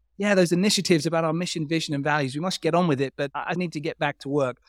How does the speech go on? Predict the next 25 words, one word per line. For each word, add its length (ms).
And 80
a 40
year 260
later, 320
you 80
realize 320
you've 80
done 260
nothing 320
about 380
it. 120
And 60
there's 80
suddenly 240
this 160
groan 320
in 80
the 80
room 220
of 80
thinking, 440
"Oh, 120
yeah, 200
that's 220
true. 380